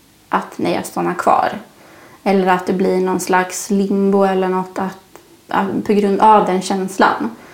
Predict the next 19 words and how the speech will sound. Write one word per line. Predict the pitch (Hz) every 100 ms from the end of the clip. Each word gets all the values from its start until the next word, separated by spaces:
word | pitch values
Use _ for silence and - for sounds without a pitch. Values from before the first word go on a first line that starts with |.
| - - - -
Utan | 214 208
jag | 202
tror | 202 196
det |
är | 185
andra | 196 196
faktorer | 196 202 196 190 190
som | 196 196
gör | 196 190
att | 190 -
man | 196 190 185 - -
fastnar, | - 202 - - 202 - -
liksom. | - - - - - - _ _ - - -
Att | 208
man | 220
kanske | 214 202 - 190 190 - - - - - _ _ _ - -
står | - - 226 220
mitt | 208 202
emellan. | 208 208 196 190 196 180 185 190